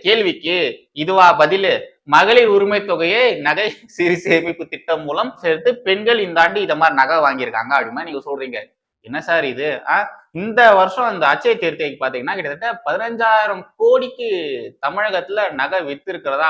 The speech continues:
ஒரு செய்தி ஒண்ணு பார்த்தேன். பதினஞ்சாயிரம் கோடியா, ஆயிரத்தி ஐநூறு கோடியான்னு எனக்கு சரியா ஞாபகம் இல்ல. But அத்தனாயிரம் கோடிக்கு இந்த முறை தமிழகத்துல இந்த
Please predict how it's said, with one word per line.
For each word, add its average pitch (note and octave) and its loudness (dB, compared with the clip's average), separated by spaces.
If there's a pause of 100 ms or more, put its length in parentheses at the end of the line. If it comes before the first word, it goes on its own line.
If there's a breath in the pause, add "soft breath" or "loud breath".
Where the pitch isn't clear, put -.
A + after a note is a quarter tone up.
ஒரு A2+ -2
செய்தி D3+ -8
ஒண்ணு B2 -10
பார்த்தேன். D#3 -10
பதினஞ்சாயிரம் D3 -2
கோடியா, F3 2 (440)
ஆயிரத்தி E3 2
ஐநூறு C3+ -4
கோடியான்னு C#3+ 0
எனக்கு A#2 -14
சரியா C3+ -4
ஞாபகம் C3 2
இல்ல. C3 0 (420)
But A#3+ 6 (240)
அத்தனாயிரம் G#3 6
கோடிக்கு A#3 4 (320)
இந்த F3 -10 (100)
முறை F#3+ 0 (160)
தமிழகத்துல D#3 0 (360)
இந்த A2+ -6